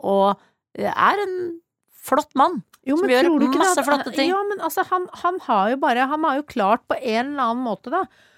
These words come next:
Speaker 2: å manipulere så store deler av verden til å si sånn, «Nei, men vent nå litt, det er ikke så dumt.»
Speaker 1: Nei.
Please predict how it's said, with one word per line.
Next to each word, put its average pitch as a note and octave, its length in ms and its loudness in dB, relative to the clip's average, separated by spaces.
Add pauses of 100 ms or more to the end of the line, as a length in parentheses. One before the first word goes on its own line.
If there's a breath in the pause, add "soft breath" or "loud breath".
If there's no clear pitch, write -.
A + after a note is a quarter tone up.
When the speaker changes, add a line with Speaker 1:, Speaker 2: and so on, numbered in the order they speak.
(200 soft breath)
Speaker 2:
å C#4 140 -2
manipulere C4+ 1120 0
så C4+ 200 -4
store G3+ 600 -4
deler F3 340 0
av G3 100 -2
verden E3 420 -2
til B3 200 -4
å B3 60 2
si B3 160 -6
sånn, B3 220 -6
«Nei, A3 180 -12
men C4+ 160 -6
vent C#4+ 280 -6
nå F#4 120 -8
litt, E4 180 -6
det - 80 -8
er - 100 -16
ikke - 180 -6
så G4+ 160 -2
dumt.» E4+ 420 -2
Speaker 1:
Nei. B3 160 2